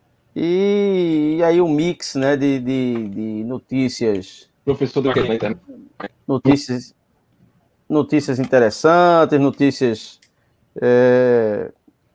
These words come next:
Speaker 1: polêmicas, e a polêmica parece que é, é muito aliada ao Santa Cruz nesses,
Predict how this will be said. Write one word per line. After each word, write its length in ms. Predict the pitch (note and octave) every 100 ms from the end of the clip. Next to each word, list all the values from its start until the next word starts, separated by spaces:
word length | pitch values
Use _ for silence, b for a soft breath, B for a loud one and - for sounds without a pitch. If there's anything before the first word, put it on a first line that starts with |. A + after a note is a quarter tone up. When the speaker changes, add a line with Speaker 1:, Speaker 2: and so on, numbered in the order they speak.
| _
Speaker 1:
polêmicas, 720 | - C#3 C3 D#3+ E3+ D3+ C3 A#2+
e 100 | C#3
a 80 |
polêmica 440 | B2+ C3+ B2 B2 A2+
parece 380 | B2 B2+ B2 -
que 100 | C3
é, 340 | A#2+ A2+ G#2 G2+ _ _ _ _ _ _ _ _
é 80 | B2
muito 840 | A#2+ C3+ C#3+ D3 C3+ C3 A#2+ G#2 -
aliada 480 | B2+ C#3+ B2+ C3+ C3+
ao 80 |
Santa 260 | A#2 B2 A#2+
Cruz 500 | - A#2+ C#3+ C#3 - _ b b b b b _ -
nesses, 800 | B2 - A2 G#2 - - -